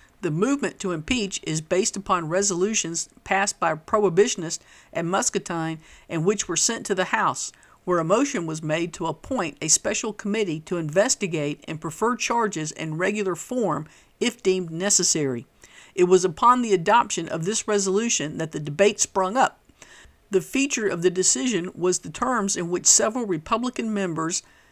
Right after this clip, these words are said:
notified the leaders of Prohibition that they had gone as far as it was good for the state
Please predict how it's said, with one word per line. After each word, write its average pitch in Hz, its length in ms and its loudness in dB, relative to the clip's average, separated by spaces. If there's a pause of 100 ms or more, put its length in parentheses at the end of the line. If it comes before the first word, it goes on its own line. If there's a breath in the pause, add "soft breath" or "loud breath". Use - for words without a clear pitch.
(120 soft breath)
notified 185 720 2
the 165 80 -2
leaders 214 460 2
of 156 220 -2
Prohibition 190 760 2
that 160 200 -6
they 214 180 6
had 185 220 0
gone 196 280 2
as 175 160 -2
far 220 340 4
as 202 180 2
it 208 100 0
was 196 160 -2
good 208 240 -2
for 190 100 -2
the 175 100 -2
state 190 440 4